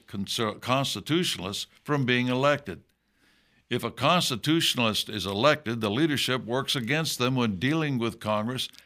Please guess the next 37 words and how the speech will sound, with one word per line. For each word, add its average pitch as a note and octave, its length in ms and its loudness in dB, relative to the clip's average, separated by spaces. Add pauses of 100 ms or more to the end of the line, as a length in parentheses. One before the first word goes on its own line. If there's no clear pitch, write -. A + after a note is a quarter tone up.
and B2 220 2
their B2+ 100 4
constituents. A#2 960 -2 (500)
Mitch C3 380 2
McConnell A#2+ 640 2 (180)
fits - 320 -4
this G2+ 220 -6
pattern. F2 480 -2 (720)
And F2+ 160 -8
for G#2 140 -6
those C3+ 340 2
of C#3+ 120 0
you D3 240 2
who've B2+ 240 -2
watched A2+ 400 0
my B2 200 2
videos A#2+ 520 0
over A#2+ 260 -2
time, G2+ 420 0 (520)
recall C3+ 420 4
that B2+ 160 2
I B2+ 140 4
have A2 120 0
even A#2+ 280 0
had A2 260 0
words G#2+ 320 -2
about G#2+ 380 -2
Kevin G#2 340 2
McCarthy. A2 720 -2 (760)
So F3+ 220 2
the E3+ 100 6
point D3 380 6
is, G2 340 2 (340)
we D3 220 0
need D3+ 300 0
to B2 100 0
watch A#2 680 4